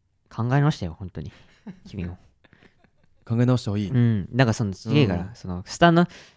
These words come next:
Speaker 1: じゅ-、口の中に味がすりゃいいわけじゃねえからさ、やっぱそのプロセス。
Speaker 2: うん。うん。
Speaker 1: うん、もっと噛み砕いて。
Speaker 2: あー、言われてますね。
Speaker 1: うん。
Speaker 2: え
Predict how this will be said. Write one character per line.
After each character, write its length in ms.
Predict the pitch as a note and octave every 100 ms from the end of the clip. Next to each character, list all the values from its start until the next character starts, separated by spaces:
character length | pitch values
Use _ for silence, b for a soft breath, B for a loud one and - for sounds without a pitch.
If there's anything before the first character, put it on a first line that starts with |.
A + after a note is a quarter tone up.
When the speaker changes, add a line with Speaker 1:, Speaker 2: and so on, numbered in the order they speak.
| -
Speaker 1:
じ 120 | C3
ゅ-、 40 | C#3
口 180 | - F#3
の 60 |
中 200 | F#3 G3
に 100 | A2
味 220 | G#2 A#2
が 200 | C3+ C3 -
す 160 | - C3
り 60 |
ゃ 20 |
い 120 | G2+ G2+
い 40 |
わ 80 | F#2+
け 80 | -
じ 100 | E2+
ゃ 40 |
ね 80 | F2+
え 40 |
か 120 | -
ら 60 | -
さ、 120 | -
や 40 | E2+
っ 20 |
ぱ 80 | -
そ 100 | C3+
の 100 | C3
プ 60 |
ロ 100 | D3
セ 140 | D#3+ A2
ス。 220 | - - - b b b -
Speaker 2:
う 60 |
ん。 120 | C3
う 40 | C3+
ん。 240 | G2+ F#2+
Speaker 1:
う 40 | F2+
ん、 40 |
も 80 | A#2+
っ 20 |
と 80 | -
噛 140 | -
み 120 | A2+
砕 200 | A#2 A#2+
い 80 | A2
て。 280 | - G2 F2+ -
Speaker 2:
あ 360 | - A2 A2 A2+
ー、 40 | A#2+
言 80 |
わ 80 | B2
れ 80 | C3
て 80 | C#3+
ま 140 | D3
す 100 | C3+
ね。 320 | B2 C3 B2+
Speaker 1:
う 0 |
ん。 60 |
Speaker 2:
え 0 | -